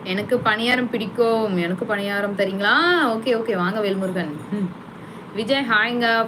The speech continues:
ஃபார்ட்டி ஃபைவ் டன்னுங்களா? ஓகே, thank you so much. இன்னொரு ஃபோர் லைக்ஸ் போட்டிங்கன்னா ஃபிஃப்டீன் ஆயிடும். லைக் போட்டு லைக் பாருங்க. புதுசா வரவங்க சேனலை வந்து சப்ஸ்கிரைப் பண்ணி வச்சுக்கோங்க. சந்தீப்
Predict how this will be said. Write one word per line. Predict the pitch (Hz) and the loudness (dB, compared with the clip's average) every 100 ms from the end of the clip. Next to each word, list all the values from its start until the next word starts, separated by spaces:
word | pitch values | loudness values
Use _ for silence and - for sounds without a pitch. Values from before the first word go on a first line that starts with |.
| 226 | 0
ஃபார்ட்டி | 220 240 247 | 0 0 0
ஃபைவ் | 233 202 | 2 2
டன்னுங்களா? | 180 185 180 175 175 | 2 2 2 2 0
ஓகே, | 190 208 | -2 -2
thank | 190 | -4
you | 208 | -4
so | 220 | -4
much. | 208 196 | -4 -4
இன்னொரு | 202 202 | -4 -2
ஃபோர் | 214 226 240 | 0 0 0
லைக்ஸ் | - 220 | -2 -4
போட்டிங்கன்னா | 214 214 226 | -4 -4 -4
ஃபிஃப்டீன் | 208 180 214 | -6 -6 -6
ஆயிடும். | 202 151 147 - - - - - - - - - | -6 -6 -8 -12 -16 -16 -12 -12 -12 -16 -16 -8
லைக் | 185 202 - | -4 -2 -2
போட்டு | 220 220 | -4 -2
லைக் | 214 208 | -2 0
பாருங்க. | 214 214 | -2 -2
புதுசா | 226 214 226 | -4 -4 -2
வரவங்க | 220 208 214 | 0 0 -2
சேனலை | 214 202 202 | -2 -2 -2
வந்து | 202 208 | -2 -2
சப்ஸ்கிரைப் | 202 185 208 | -4 -4 -6
பண்ணி | 185 190 185 | -4 -4 -4
வச்சுக்கோங்க. | 180 185 190 294 294 - - - - - - - - - - - - - - - - - | -4 -6 -4 -4 -4 -10 -14 -16 -16 -16 -16 -14 -14 -14 -16 -16 -16 -16 -14 -16 -16 -8
சந்தீப் | 208 220 247 | -2 0 0